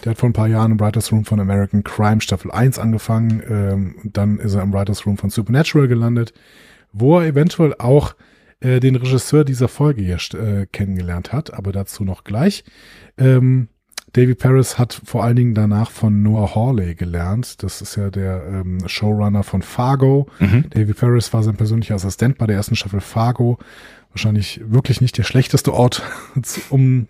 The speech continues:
Speaker 1: zu lernen.
Speaker 2: Nee, glaub ich auch nicht, ja.
Speaker 1: Und, ähm,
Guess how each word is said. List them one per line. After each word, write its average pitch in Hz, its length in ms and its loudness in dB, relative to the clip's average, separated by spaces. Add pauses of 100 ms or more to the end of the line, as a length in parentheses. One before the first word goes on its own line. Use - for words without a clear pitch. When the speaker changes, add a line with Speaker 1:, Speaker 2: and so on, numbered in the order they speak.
Speaker 1:
zu - 180 2
lernen. 117 400 2
Speaker 2:
Nee, 82 200 2 (140)
glaub 73 140 -4
ich 71 80 -2
auch 64 80 -6
nicht, 69 180 -12
ja. 71 160 -6 (1120)
Speaker 1:
Und, 196 340 2
ähm, 135 440 2